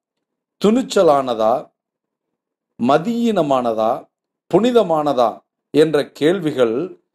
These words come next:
இயேசுவின் காலம் தொட்டு இன்று வரை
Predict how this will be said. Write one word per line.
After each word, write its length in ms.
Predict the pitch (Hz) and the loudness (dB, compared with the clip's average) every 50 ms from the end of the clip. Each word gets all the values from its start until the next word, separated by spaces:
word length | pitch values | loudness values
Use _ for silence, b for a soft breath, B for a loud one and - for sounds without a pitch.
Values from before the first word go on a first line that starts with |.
| _ _ _ | _ _ _
இயேசுவின் 600 | 120 131 165 208 208 - - 202 160 165 151 143 | 0 2 2 2 2 -2 -6 -4 -4 -4 -4 -4
காலம் 400 | - - 127 147 165 160 156 139 | -2 0 2 2 2 0 -2 -2
தொட்டு 560 | 139 135 - - - 139 127 113 95 - - _ _ _ _ _ _ | -4 -4 -4 -4 -4 -4 -4 -4 -4 -8 -12 _ _ _ _ _ _
இன்று 380 | - 123 147 170 202 196 196 165 | -2 0 0 0 0 0 0 2
வரை 480 | 143 139 127 123 120 113 101 98 - | 2 2 2 2 0 -2 -6 -12 -18